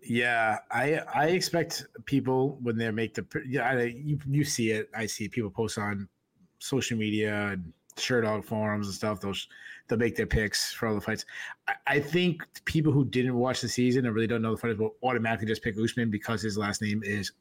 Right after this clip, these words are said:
Usman and they know he's Kamaru's brother. He's not good. Like, he's, he's a counter striker that throws low output, single strikes. He wings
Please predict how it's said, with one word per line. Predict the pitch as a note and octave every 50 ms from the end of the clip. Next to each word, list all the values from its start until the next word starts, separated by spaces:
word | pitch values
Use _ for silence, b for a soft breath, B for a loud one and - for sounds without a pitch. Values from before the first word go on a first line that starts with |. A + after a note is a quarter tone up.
| - A2+
Usman | A#2 - - A#2+ A#2 A#2+ B2 A#2+ B B B B B B B B
and | A2+
they | A2+ A2
know | G#2 G#2+ G#2+ G#2
he's | G2 G#2+ - G2 F2+ - - - - - -
Kamaru's | - - A#2 G#2 G#2 G#2+ A2 A2 - -
brother. | - _ - G#2+ G#2+ G#2+ A#2 A#2+ A#2+ - B B B B B B B B B B B B B _ _ _ _ _ -
He's | - - C3 C#3 A2+
not | A#2+ A#2+ A2 -
good. | - F#2 F#2+ F#2 - - _ _ - - - -
Like, | A2+ G#2+ G2+ - _ _ _ _ _ _ _ _ - - A#2+ - - -
he's, | - G#2+ A2+ B2+ A#2+ G#2+ - -
he's | - B2 C3 C3+
a | E3 D3+
counter | D#3 - - C#3 C#3+ F3 G3
striker | F#3 - C#3+ C#3+ D#3+ D#3+ - F3+ F#3+ F#3
that | - F#3 C3+ A#2+ A2+ - -
throws | - C3 B2 A#2 G#2+ -
low | A2+ A2 A#2+ B2+ C#3 D3+
output, | A#2 A#2 A#2+ A2+ - B2 B2 A#2 A2+ A2 - _ _ _ _ _ _ -
single | - - - C3 B2+ C3+ C3+ C#3+
strikes. | C3 - - C#3 B2 A#2 A2+ A2+ - - - - - - B B B B B B B B B
He | - D#3 C3+
wings | A#2 B2 C3+ C#3 D3 D3+ C#3 - -